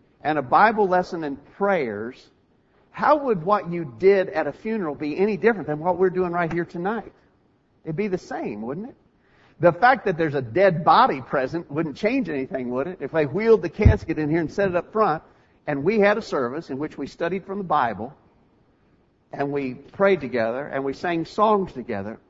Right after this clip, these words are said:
what would be different? I just don't see, I don't see the objection to that. Someone says, "Well, you're honoring the man.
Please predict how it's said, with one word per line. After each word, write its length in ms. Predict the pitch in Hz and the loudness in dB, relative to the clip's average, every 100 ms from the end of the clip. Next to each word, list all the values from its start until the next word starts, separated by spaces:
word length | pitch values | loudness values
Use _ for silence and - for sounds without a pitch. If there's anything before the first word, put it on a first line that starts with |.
| _ | _
what 180 | 190 262 | -8 -8
would 160 | 262 214 | -8 -10
be 140 | 226 | -6
different? 380 | 202 226 180 - | -2 -4 -4 -2
I 100 | 170 | 0
just 200 | 190 247 | 0 -2
don't 180 | 220 208 | -4 -4
see, 340 | - 220 175 - | -4 -4 -4 -4
I 120 | 180 | -4
don't 180 | 240 - | -6 -6
see 160 | 208 | -8
the 220 | 175 156 | -6 -4
objection 560 | 139 123 - 180 185 123 | -4 -4 -4 -4 -4 -8
to 60 | 120 | -10
that. 100 | - | -4
Someone 260 | 254 240 | -4 -2
says, 120 | 202 | -2
"Well, 120 | 180 233 | 0 2
you're 180 | 190 | 4
honoring 460 | 170 208 226 220 208 | 4 4 4 2 -2
the 80 | 175 | -2
man. 300 | 156 127 | -2 -2